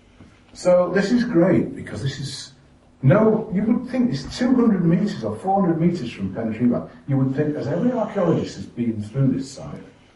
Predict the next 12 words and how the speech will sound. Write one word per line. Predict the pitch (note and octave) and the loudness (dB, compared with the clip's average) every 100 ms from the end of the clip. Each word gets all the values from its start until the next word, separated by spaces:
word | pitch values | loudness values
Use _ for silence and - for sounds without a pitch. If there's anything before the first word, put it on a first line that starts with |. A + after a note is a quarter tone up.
| _ _ _ | _ _ _
they | E3+ | 0
would | E3+ E3+ | 2 2
think | F#3 | 0
someone | - B3 B3 B2+ | 0 0 2 2
would | A#2 A#2+ | 2 0
have | C#3+ | 2
noticed | D3+ D#3 - F3 - | 0 -2 -8 -12 -8
this | C#3 - - - - - | -6 -6 -8 -16 -20 -14
as | A#2 | -6
a | C3 | 0
man-made | C3+ C#3 C#3+ B2+ A2 G#2 G#2 - - _ _ _ _ - | 2 4 4 4 2 0 -4 -8 -20 _ _ _ _ -8
prehistoric | D3+ A#2 - A#2 G2+ G2+ | -4 -4 -4 -4 -2 -4